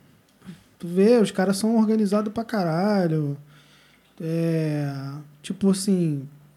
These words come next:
o cara consegue lançar disco com, com, sei lá, parece que com mais facilidade. Então tá tudo documentado, os caras têm tudo na internet, tá ligado?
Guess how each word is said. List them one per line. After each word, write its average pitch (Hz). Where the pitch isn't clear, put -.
o -
cara 294
consegue 285
lançar 277
disco 233
com, 208
com, 156
sei 208
lá, 202
parece 180
que 190
com -
mais 185
facilidade. 175
Então 240
tá 269
tudo 294
documentado, 269
os 202
caras 247
têm 254
tudo 233
na 254
internet, 240
tá 190
ligado? 160